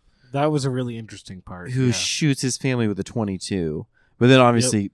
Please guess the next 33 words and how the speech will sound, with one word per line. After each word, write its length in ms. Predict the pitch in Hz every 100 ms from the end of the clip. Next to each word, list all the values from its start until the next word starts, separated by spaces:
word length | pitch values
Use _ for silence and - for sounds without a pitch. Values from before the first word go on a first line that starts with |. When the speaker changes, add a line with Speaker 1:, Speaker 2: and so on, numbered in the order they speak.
| -
Speaker 2:
ov-, 300 | 113 107 -
does 180 | 104 95
overkill 500 | 98 90 - 92 82
on 120 | 82
the 80 | 85
father. 580 | - 90 80 80 78 82
But, 240 | 80 78 - _ _ _ _ _ _ _ -
uh, 320 | 147 143 139 131
actually, 240 | 147 143 139
I 40 |
take 140 | 151 131
my 100 | 113
point 240 | 120 101
back. 300 | 95 82 82 -
Uh, 220 | 85 85 85 - _ _ _
anyways, 480 | 170 170 143 127 113
yeah, 300 | 123 107 101
shooting 300 | - 156 175
someone 180 | 202 170
in 60 |
the 80 | 120
head 200 | 117 107
with 100 | 101
a 60 | 92
twelve 300 | 107 98 98
gauge 180 | 92
shotgun 500 | - 87 85 87 80
is 280 | 80 76 -
not. 320 | 82 80 82 - _ _ -
Speaker 1:
But 120 | 120
slitting 480 | - 131 151 170 131
their 140 | 113
throat 520 | - 101 117 131 101